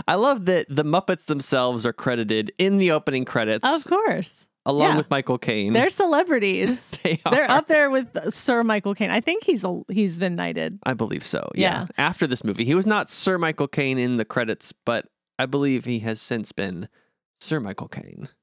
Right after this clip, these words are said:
Speaker 2: Yeah. So let me ask you a question.
Speaker 1: Okay.
Speaker 2: Because I know that this film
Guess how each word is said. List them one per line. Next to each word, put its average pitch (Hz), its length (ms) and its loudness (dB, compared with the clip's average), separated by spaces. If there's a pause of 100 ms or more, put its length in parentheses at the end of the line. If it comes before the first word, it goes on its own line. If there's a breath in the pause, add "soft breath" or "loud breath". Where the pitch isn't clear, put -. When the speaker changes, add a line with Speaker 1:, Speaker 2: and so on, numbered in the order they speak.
Speaker 2:
Yeah. 175 280 -4 (280)
So 254 280 0
let 254 120 0
me 285 60 2
ask - 140 -2
you 269 80 -4
a 254 40 0
question. 185 340 -6 (360)
Speaker 1:
Okay. - 300 -4
Speaker 2:
Because 220 520 0 (380)
I 294 140 4
know 269 160 2
that 220 180 0
this 196 180 0
film 175 400 0